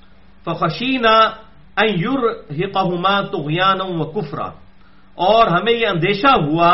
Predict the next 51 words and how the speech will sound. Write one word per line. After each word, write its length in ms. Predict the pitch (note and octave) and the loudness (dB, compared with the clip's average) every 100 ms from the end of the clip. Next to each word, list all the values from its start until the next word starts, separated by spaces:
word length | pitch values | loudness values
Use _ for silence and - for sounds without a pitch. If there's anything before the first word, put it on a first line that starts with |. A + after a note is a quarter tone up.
| F#3+ - - - - - - - | 2 -2 -20 -20 -20 -20 -20 -6
کہ 100 | G3+ | 0
یہ 460 | G#3 E3 E3 C4 | 2 2 -2 2
اگر 240 | C#4+ C4 B3 | 2 2 0
زندہ 280 | D#3+ G3+ A3 | 0 2 2
رہا 480 | G#3+ F3+ E3+ G3 | 4 4 6 4
تو 160 | G#3 G3+ | 4 0
اپنے 260 | F3+ G3+ G3 | -6 -4 -2
ماں 240 | E3+ E3 | 2 2
باپ 440 | D3 F#3+ A3+ F3 | 4 4 4 2
کو 240 | E3+ F#3+ E3 | -4 -4 -4
بھی 260 | F3+ F#3 - | -4 -6 -6
کفر 260 | A3 A3+ | -4 -2
اور 200 | A#3 F3+ | -2 -2
نافرمانی 600 | E3 E3 D#3 D#3+ D#3 E3 E3+ | 0 -2 -2 -2 0 0 -2
کے 100 | D#3+ | -4
اوپر 220 | D#3 F3 | -4 -2
مجبور 460 | D3+ C#3+ C3+ E3 | -2 -2 0 -2
کر 160 | - A#2+ | -2 -8
دے 160 | - F#2 | -10 -14
گا۔ 100 | E2+ | -12
جس 180 | A#2 D#3+ | -10 -8
طرح 160 | G#3 G#3+ | -4 -4
بھی 120 | B3 | -4
ہوتا 240 | G3 G3 | -4 -2
ہے، 60 | G#3+ G#3+ - - - - - | -2 -4 -18 -20 -20 -20 -10
بڑے 140 | F3+ A3+ | -6 -4
نیک 240 | A#3 B3+ | -2 -2
لوگ 200 | B3 B3 | -2 -2
ہوتے 220 | G3 G3 | -2 -2
ہیں 80 | G#3+ | -4
لیکن 220 | G3 G3 | -4 -6
اولاد 260 | F#3+ E3+ F#3+ D#3+ | -2 2 2 2
جو 60 | |
ہے 60 | F3 | -2
وہ 360 | D#3 D3 A#2+ A#2+ | -2 -4 -4 -12
مصیبت 340 | - C3+ D#3 | -12 -8 -6
میں 100 | D#3 | -6
ڈال 220 | A#2+ D#3 | -6 -8
دیتی 280 | F3 E3 D#3 | -8 -12 -14
ہے۔ 40 | D3 - - - - - - - | -16 -20 -20 -20 -20 -20 -20 -20
جس 80 | C3 | -8
طرح 120 | D#3+ | -4
واصف 240 | D3+ D3+ | 0 0
علی 160 | E3+ F3 | -2 -4
واصف 300 | D3+ D3+ F3+ | -2 -2 -2
صاحب 260 | F#3+ E3 D3+ | -2 -2 -4
لکھتے 260 | D3+ F#3 | -6 -6
ہیں 100 | F3 | -6
کہ 80 | F3 | -4
میں 200 | D#3 D#3 | -2 -2
نے 220 | D#3+ D#3+ | -2 -4